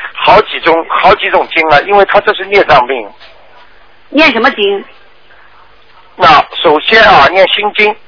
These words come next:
Speaker 2: 心经。
Speaker 1: 啊，心经。
Speaker 2: 然后。
Speaker 1: 还那些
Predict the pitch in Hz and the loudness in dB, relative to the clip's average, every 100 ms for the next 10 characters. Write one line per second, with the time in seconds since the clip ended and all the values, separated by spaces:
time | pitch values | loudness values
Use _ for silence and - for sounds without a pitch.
0 | - - - - - - - - 311 320 | -20 -20 -20 -20 -20 -20 -20 -6 2 2
1 | 226 202 202 - - - _ _ _ _ | 2 -2 -2 -10 -20 -20 _ _ _ _
2 | - - - - - 147 147 185 185 - | -20 -20 -20 -20 -2 0 0 -2 -4 -4
3 | 180 - - - - 233 - 233 220 196 | -4 -6 -16 -20 -4 0 4 4 4 4
4 | 202 196 | 2 0